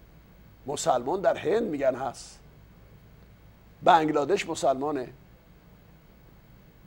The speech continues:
تایلند همینطور، مالزی همینطور، فیلیپین همینطور، سنگاپور همینطور. اینا بیشتر یا اکثریتشون مسلمانن یا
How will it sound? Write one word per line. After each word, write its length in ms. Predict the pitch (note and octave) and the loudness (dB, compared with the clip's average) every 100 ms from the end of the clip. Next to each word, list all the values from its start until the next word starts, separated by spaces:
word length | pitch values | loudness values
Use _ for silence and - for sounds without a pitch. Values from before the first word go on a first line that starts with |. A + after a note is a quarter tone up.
| - | -14
تایلند 600 | - D#3 C#3 D3 G#3 F#3 | 2 4 4 4 4 2
همینطور، 400 | D3+ D#3+ D#3 B2 | -6 -6 -6 -6
مالزی 640 | C3 D3+ D3 C#3+ B2+ F3 F3+ | 0 4 6 4 0 -2 0
همینطور، 540 | F#3+ E3 - A#2+ A2 - - - | 0 -2 -4 -8 -10 -12 -20 -12
فیلیپین 520 | G3 D3 C#3 E3+ F3 | -4 -2 -2 0 0
همینطور، 580 | F3 E3+ D#3 B2 B2+ G#2+ | 0 0 -2 -4 -6 -8
سنگاپور 680 | - F3+ D#3 C#3 C3 - F3+ | -2 0 2 0 -2 0 0
همینطور. 480 | E3 D#3+ B2+ A#2+ G#2+ - - - - | 0 -2 -6 -8 -10 -12 -20 -20 -10
اینا 200 | C#3 D#3+ | -4 -2
بیشتر 400 | D#3+ C3 - D#3 | 0 -2 4 4
یا 140 | D3 D#3+ | 4 2
اکثریتشون 680 | C#3+ - C#3 C#3+ F#3 G#3+ | 2 2 0 0 -2 -2
مسلمانن 640 | G#3 G3+ F#3+ F#3+ G3+ G3 C#4+ - - - - | -4 0 0 0 0 -2 -4 -12 -20 -20 -8
یا 240 | D3 G3 | 6 8